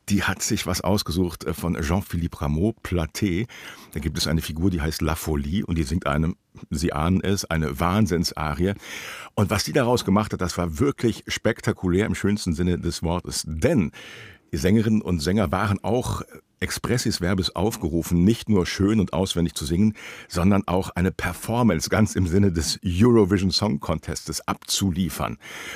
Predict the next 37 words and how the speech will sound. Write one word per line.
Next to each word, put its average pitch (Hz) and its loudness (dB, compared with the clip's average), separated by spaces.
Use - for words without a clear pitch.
Und 85 -2
die 90 2
hat 101 0
da 87 2
wirklich - -2
ein 82 2
unglaublich 98 2
komisches 101 0
Kabinettsstückchen 85 -2
draus 82 0
gemacht. 80 -2
Die 82 -2
Leute 82 0
haben 87 0
sich 78 -4
wirklich, - -6
äh, 80 -4
gebogen 101 4
vor, 92 0
vor 85 0
Lachen. 95 0
Das - -4
kam 98 4
sehr, 92 4
sehr 95 4
gut 85 -2
an. 98 6
Sie 87 0
hat - -6
dann, 85 2
äh, 82 -2
den 85 2
dritten 82 -2
Platz - -8
gemacht. 64 -6
Suzanne 90 4
Jerome, 85 4